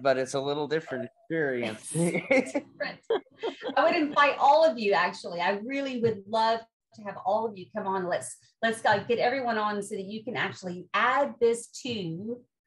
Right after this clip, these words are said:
Speaker 2: what you're doing. Add this to, especially Janet and Chris, add this to what you know about space and, and that perspective, um, at this stage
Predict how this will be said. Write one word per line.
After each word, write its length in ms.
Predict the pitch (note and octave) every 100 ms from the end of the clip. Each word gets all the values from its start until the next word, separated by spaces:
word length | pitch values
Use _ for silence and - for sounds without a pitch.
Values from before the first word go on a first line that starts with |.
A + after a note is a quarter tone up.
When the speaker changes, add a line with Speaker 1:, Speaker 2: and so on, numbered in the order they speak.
| _
Speaker 2:
what 340 | F#3+ G3 A3+
you're 140 | G#3+ G#3+
doing. 480 | G3+ F3+ F3+ F3+ -
Add 280 | G3+ B3 B3
this 240 | B3+ - -
to, 180 | A3+ G#3
especially 440 | G3+ F4 D#4+ A3
Janet 460 | E3+ A3+ A#3 A#3 F#3
and 140 | E3+
Chris, 380 | - A#3 G#3+ -
add 320 | F#3+ A3+ B3+
this 240 | B3+ B3 -
to 100 | B3 A3+
what 200 | G3 G3
you 360 | F#3 B3+ D#4+ A#3
know 600 | B2+ B2+ - G3+ A3 - _ _ _
about 720 | F#3+ E3 G#3+ G3+ G#3+ G#3+ - - _ _ _
space 760 | - - - A#3 A3 A3 - -
and, 340 | F#3+ F3+ F3 F#3
and 180 | F#3 F3+
that 260 | F#3 F#3 -
perspective, 840 | G3+ - - A#3 A#3 E3 D3+ D#3 F3 _ _ _ _ -
um, 460 | E3+ D#3+ D#3 D#3+ - -
at 160 | G3+ -
this 180 | F4 -
stage 540 | - F3+ D#3+ D#3+ D#3+